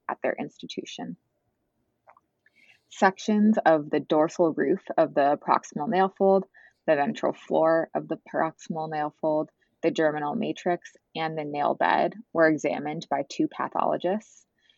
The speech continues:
An invasion in each subunit was categorized as no tumor, in situ tumor, or dermal invasion. Individuals with lymph node metastasis, distant metastasis, or local recurrence were categorized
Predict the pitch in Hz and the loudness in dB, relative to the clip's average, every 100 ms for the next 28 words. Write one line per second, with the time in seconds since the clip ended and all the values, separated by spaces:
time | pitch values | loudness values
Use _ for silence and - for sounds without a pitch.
0 | _ _ - 170 160 160 160 170 196 196 | _ _ -2 0 0 2 4 4 4 0
1 | 170 - 160 - - 175 175 202 285 269 | -2 -2 -4 -4 -4 -2 0 2 2 0
2 | 147 - - 143 143 143 - - - - | -8 -4 2 2 2 2 4 2 0 0
3 | - - - - - 170 175 - 175 170 | 2 2 -4 -10 -2 2 0 0 -6 -4
4 | 170 170 - - 143 - 151 151 156 - | -4 -6 -10 -14 -12 -4 -2 -2 -4 -4
5 | 147 143 139 147 _ _ 151 - - - | -10 -8 -10 -12 _ _ -2 -2 -2 -4
6 | - - 190 - - - 190 185 _ _ | -6 -6 -6 -6 -8 -8 -10 -12 _ _
7 | _ _ _ _ _ _ _ _ _ _ | _ _ _ _ _ _ _ _ _ _
8 | - 165 160 175 156 160 - 156 175 196 | -6 -2 2 2 4 0 2 0 2 2
9 | 185 202 185 190 208 175 180 185 - 180 | 2 2 2 2 4 4 4 -2 2 2
10 | 180 - - 156 - 165 - 160 - 147 | 2 -6 -6 -6 -4 -10 -8 -10 -4 -4
11 | - 147 - 151 - - - 160 - - | -4 -8 -2 -2 -2 -8 2 4 4 0
12 | - - - - 170 175 214 - 156 - | 0 -2 -2 -2 -2 -2 -4 -2 -4 0
13 | 151 151 143 123 143 | 0 2 2 2 2